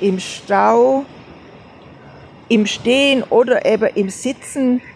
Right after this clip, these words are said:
nutzen, um das Leben wirklich in der ganzen Fülle dieses Moments zu erfahren. Und genau, versuche es genau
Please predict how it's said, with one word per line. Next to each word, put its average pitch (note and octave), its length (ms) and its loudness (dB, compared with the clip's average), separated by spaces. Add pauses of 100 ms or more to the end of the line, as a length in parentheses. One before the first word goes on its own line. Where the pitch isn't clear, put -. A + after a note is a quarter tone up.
nutzen, C#4+ 460 -2 (960)
um A#3+ 180 2
das G3+ 240 -2
Leben C4+ 760 2 (140)
wirklich B3+ 640 -2
in G3+ 380 0
der D3+ 120 2
ganzen A#3 640 0
Fülle A#3+ 540 0 (220)
dieses D4+ 420 -2
Moments G#3+ 640 2
zu - 180 -2
erfahren. D#3+ 600 -2 (1300)
Und A3 200 0
genau, A3+ 640 2 (160)
versuche C#4+ 480 2
es - 240 -8
genau G#3 680 2